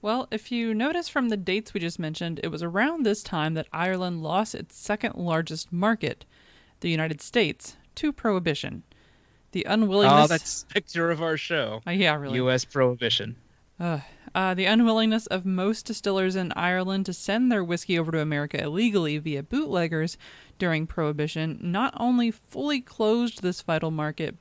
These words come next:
Speaker 1: but, as with their rejection of continuous distillation, gave Scotch an advantage. <laughs> Whilst knockoff Irish whiskey was damaging its reputation, many distillers in Scotland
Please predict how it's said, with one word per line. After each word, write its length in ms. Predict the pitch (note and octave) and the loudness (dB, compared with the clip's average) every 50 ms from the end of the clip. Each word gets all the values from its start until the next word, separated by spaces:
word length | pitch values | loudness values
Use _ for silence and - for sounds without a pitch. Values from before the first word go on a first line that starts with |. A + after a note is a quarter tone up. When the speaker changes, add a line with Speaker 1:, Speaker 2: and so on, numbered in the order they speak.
| _ | _
Speaker 1:
but, 420 | - G#3 A3+ G3+ D3+ - - - - - - - - - - - - - | -2 0 2 2 2 0 -2 -6 -16 -18 -20 -20 -20 -20 -20 -16 -8 -2
as 240 | - G#3 A3+ A3+ G#3 | 0 0 2 2 4
with 180 | G#3 G3+ G3+ - | 4 4 4 2
their 140 | F#3 E3+ D#3+ | 2 2 2
rejection 600 | D#3+ E3 D#3+ - G#3 A3+ B3 - - A3+ G3+ - | 2 0 0 2 2 2 2 2 0 0 0 0
of 160 | - E3 - | -2 -2 -2
continuous 640 | - F3+ E3+ - - C#4 D#4 D#4 C#4 G3+ F3 F3+ - | -2 -2 -2 -2 -2 0 2 2 2 2 2 0 -2
distillation, 840 | - F3+ F3 - - F3 G#3 C#4+ D4+ C#4 - A3 F#3+ F#3+ F#3+ G3 - - - - _ _ _ - | -2 -4 -4 -4 -4 -2 0 0 0 0 -2 -4 -4 -2 -4 -4 -6 -10 -20 -20 _ _ _ -8
gave 280 | - D4+ D4+ C#4+ B3 - | -4 -4 -2 -4 -4 -6
Scotch 680 | - - - - B3 A3+ A#3+ B3+ - - - - - - _ - - - | -8 -8 -2 0 2 2 2 2 0 0 -4 -6 -6 -10 _ -16 -8 -4
an 160 | D#3+ F3+ G3+ | -2 -2 0
advantage. 800 | A3+ G#3+ G#3 - D4+ E4+ E4+ D4+ - B3 F3 E3 - - - - _ _ - | -2 -2 0 2 2 2 2 2 0 -2 -2 -2 -6 -12 -16 -18 _ _ -8
<laughs> 600 | G3 - - - - - - - - - - - | -8 -8 -10 -14 -20 -20 -20 -20 -20 -20 -12 -6
Whilst 340 | F3+ F#3+ G3 G3+ G3+ - - | -2 0 0 0 -2 -4 -8
knockoff 640 | - - F#3+ F#3+ G#3 A#3+ C4 - C#4 C4 B3+ - | -6 -2 2 4 4 4 4 6 6 4 4 4
Irish 360 | - - G#3 G#3 G3+ G3+ - - | 4 4 6 6 6 4 2 0
whiskey 260 | G3+ G3 - - A3 | -2 0 0 0 0
was 160 | F#3 E3 E3+ | 0 0 -2
damaging 520 | D#3 - E3 E3 E3 E3+ E3+ E3+ F3+ E3+ D#3+ | -2 -2 0 0 0 -2 -2 -2 -2 -2 -4
its 140 | D#3 - | -4 -2
reputation, 720 | - E3 E3 - F3 - - A3 A3+ G#3 - E3+ D#3 D#3+ D#3+ | -4 -4 -4 -4 -4 0 2 2 2 2 0 -2 -2 -2 -2
many 240 | E3+ G3 A3 B3 A#3+ | 0 2 4 4 4
distillers 600 | G3 F3+ F3+ - - D#3 D3 D3 D3 D3+ D#3+ D#3+ | 4 2 0 -2 -2 -2 -2 0 0 -2 -2 -4
in 100 | D3 D3 | -6 -6
Scotland 500 | - E3+ C#3+ C#3 - D#3+ D#3+ D#3+ F3 | -4 -2 -2 -2 0 -2 -2 -2 -4